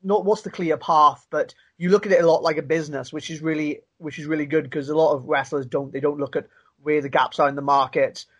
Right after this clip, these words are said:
or they don't look at, okay, what are people looking for? They kind of could be a bit stubborn with it. But I love the fact that nearly in every walk of, of this profession, you've kind of looked at what the, what the gaps are in the market, how you get there, and then kind of gone out and did it.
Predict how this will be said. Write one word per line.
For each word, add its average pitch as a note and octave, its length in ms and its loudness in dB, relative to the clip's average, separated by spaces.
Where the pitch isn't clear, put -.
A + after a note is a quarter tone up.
or C#3+ 100 -6
they D3+ 100 0
don't D3 180 0
look C#3 180 -2
at, D3 140 2
okay, C#3 360 -2
what C#3+ 240 0
are C#3 80 0
people C#3+ 300 -6
looking C#3 320 -6
for? C#3 220 -2
They C#3 80 -2
kind D3 220 -4
of C#3+ 80 -10
could E3 120 -8
be D#3+ 100 0
a C#3+ 40 0
bit - 160 0
stubborn D#3+ 360 -2
with C#3+ 100 -2
it. C#3+ 80 0
But D#3 100 0
I D#3+ 40 4
love E3 180 4
the E3 60 -4
fact - 260 -2
that - 120 -12
nearly E3+ 200 0
in D#3+ 80 0
every E3 300 2
walk D#3 300 0
of, D3 280 0
of D3+ 160 -6
this D#3+ 140 -2
profession, D#3 580 -2
you've D3 140 -12
kind E3 180 0
of D3+ 80 2
looked D#3 240 -4
at D3 80 -6
what D3+ 360 0
the, C#3 360 0
what - 160 -6
the E3+ 60 -6
gaps D#3 320 0
are D#3+ 100 6
in D3 80 -8
the D3+ 60 -4
market, D3 560 2
how D#3 180 -4
you D3+ 140 -8
get D3+ 340 -2
there, C#3+ 400 -2
and D3 160 -10
then C#3+ 140 -8
kind D3 160 -6
of B2+ 60 -12
gone C#3+ 140 -4
out B2 100 -8
and C3 100 -12
did D#3 120 0
it. C3 180 -2